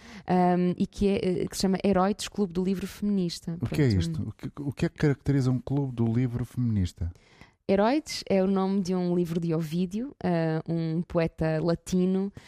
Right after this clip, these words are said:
Speaker 1: ah, do, de, de, portanto, antes de Cristo, ah, que, hum,
Speaker 2: Clássico dos clássicos.
Speaker 1: é um clássico dos clásicos e, e ele escreve um, um, um,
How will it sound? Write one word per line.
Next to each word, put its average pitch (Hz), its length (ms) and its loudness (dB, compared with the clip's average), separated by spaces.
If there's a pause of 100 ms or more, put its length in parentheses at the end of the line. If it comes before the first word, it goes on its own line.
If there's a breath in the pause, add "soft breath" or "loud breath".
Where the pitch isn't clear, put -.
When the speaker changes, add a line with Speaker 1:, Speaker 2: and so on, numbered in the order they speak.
(160 loud breath)
Speaker 1:
ah, 160 540 2 (220)
do, 147 520 -8
de, - 280 -8
de, 151 320 -6
portanto, 156 280 -4
antes 170 200 0
de - 80 -20
Cristo, 180 580 0
ah, 170 280 4 (180)
que, 196 240 4
hum, 185 340 2
Speaker 2:
Clássico 117 320 2
dos - 120 -16
clássicos. 104 380 0
Speaker 1:
é 165 60 2
um 165 80 0
clássico - 380 -2
dos - 100 -10
clásicos - 600 -4
e, 208 120 -2
e 208 160 0
ele 214 60 2
escreve 190 580 -2
um, 170 200 0 (100)
um, 165 320 -2 (140)
um, - 60 -6